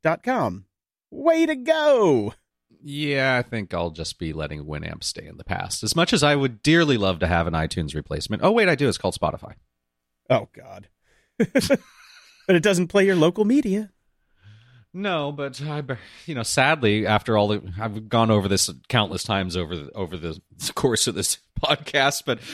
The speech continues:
Speaker 2: my, my, uh, my library has been so destroyed by multiple i-, iTunes crashes over the years that it's almost useless at this point.
Speaker 1: Oh, that sucks.
Speaker 2: Yeah.
Speaker 1: That sucks.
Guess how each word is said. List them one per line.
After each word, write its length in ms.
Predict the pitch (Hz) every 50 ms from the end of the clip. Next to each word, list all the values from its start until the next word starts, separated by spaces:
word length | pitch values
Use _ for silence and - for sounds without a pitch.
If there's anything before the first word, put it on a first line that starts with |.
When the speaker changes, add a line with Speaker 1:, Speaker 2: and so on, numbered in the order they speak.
| - - -
Speaker 2:
my, 220 | 151 143 151 147
my, 260 | 120 135 139 147 139 139
uh, 320 | 123 113 110 107 104 101 -
my 260 | 127 127 123 117 113 95 - _
library 460 | 117 127 139 165 190 147 120 110 104 101
has 80 | 101
been 120 | 107 117 104
so 220 | - - 135 127
destroyed 680 | 113 113 101 - - - - 117 120 131 135 120 107 92
by 160 | 101 95 95
multiple 520 | 95 101 110 113 - 127 - 110 101 85
i-, 180 | 80 95 95 92 - -
iTunes 400 | 101 104 101 - 113 95 90 -
crashes 520 | - - 110 107 107 113 - - 95 82
over 180 | 87 82 78 82
the 120 | 76 76
years 220 | 78 82 85 85 87
that 120 | 95 85
it's 100 | 92 95
almost 320 | 113 113 117 101 85 - -
useless 420 | 82 82 - - 71 73 - -
at 80 | - -
this 160 | 80 - -
point. 260 | - 80 73 78 -
Speaker 1:
Oh, 220 | - 113 107 107 104
that 140 | 107 107 -
sucks. 460 | - - 90 92 95 - - - - _ _ _ _ _ _ _ _ _
Speaker 2:
Yeah. 100 | - - - - - - -
Speaker 1:
That 320 | 101 101 101 101 90 -
sucks. 540 | - - 95 87 90 90 87 - - - -